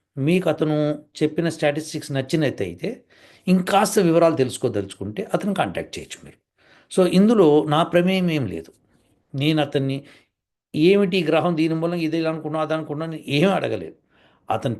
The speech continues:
చెప్పినవి as is-గా ఇక్కడ పెడుతున్నాను. కాబట్టి మొత్తం క్రెడిట్ అతనిది. ఏదన్నా కనుక అతను ఎక్స్‌పెక్ట్ చేసినవి మీ లైఫ్లో జరిగితే కనుక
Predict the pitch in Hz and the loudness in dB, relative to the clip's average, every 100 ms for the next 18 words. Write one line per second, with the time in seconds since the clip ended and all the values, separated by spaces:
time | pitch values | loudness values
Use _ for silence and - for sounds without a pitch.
0 | 107 101 175 208 302 - 139 135 147 160 | -4 -2 0 2 0 2 2 2 2 0
1 | 254 254 135 90 - - 87 _ _ - | -2 -2 -2 -4 -10 -16 -20 _ _ -8
2 | 120 131 147 202 131 127 - 214 175 143 | -4 -2 -2 -2 -4 -4 -4 -2 -2 -4
3 | 139 - - 95 85 76 _ _ _ _ | -4 -8 -10 -10 -14 -16 _ _ _ _
4 | _ - 123 143 151 143 131 123 120 120 | _ -2 2 4 4 2 0 -2 0 0
5 | - - _ _ _ - 107 110 110 104 | -2 -6 _ _ _ -8 -4 0 -2 -2
6 | 123 - 160 156 147 131 127 123 123 - | -6 -2 -2 -2 -4 -4 -4 -4 -4 -6
7 | 135 127 127 123 113 127 131 147 107 107 | -4 0 0 0 2 0 0 -2 0 -2
8 | 135 156 127 110 98 92 98 | -2 -2 -4 -8 -12 -8 -8